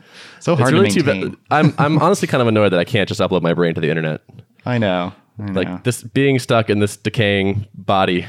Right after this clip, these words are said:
Speaker 2: is really a bummer.
Speaker 1: <laughs> Mortality sucks.
Speaker 2: It does. And just, yeah, it's just physical stuff. Physical what?
Speaker 1: Mm-hmm.
Speaker 2: I don't know.
Speaker 1: Mm-hmm.
Speaker 2: Breaking down.
Speaker 1: Yep.
Speaker 2: Yeah.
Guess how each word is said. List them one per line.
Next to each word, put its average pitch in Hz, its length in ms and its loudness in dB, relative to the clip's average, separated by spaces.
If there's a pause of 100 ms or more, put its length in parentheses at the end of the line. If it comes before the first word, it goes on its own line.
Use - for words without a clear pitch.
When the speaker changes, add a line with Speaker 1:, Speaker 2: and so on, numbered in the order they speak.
(140)
Speaker 2:
is 92 220 -4
really 95 300 2
a 90 40 0
bummer. 90 280 0 (840)
Speaker 1:
<laughs> - 640 -20
Mortality 95 500 -8
sucks. - 520 -16 (360)
Speaker 2:
It 147 100 -4
does. 127 380 -2 (180)
And 135 180 -6
just, - 180 -18
yeah, 113 200 0
it's 101 120 -8
just - 160 -14
physical 101 760 -2 (400)
stuff. - 500 -10 (100)
Physical - 440 -18
what? 117 140 -8
Speaker 1:
Mm-hmm. 135 220 -10
Speaker 2:
I - 40 -18
don't - 100 -18
know. - 120 -18 (220)
Speaker 1:
Mm-hmm. 95 280 -14 (1900)
Speaker 2:
Breaking 85 320 -6
down. 85 280 -2 (800)
Speaker 1:
Yep. 95 360 -8
Speaker 2:
Yeah. - 760 -20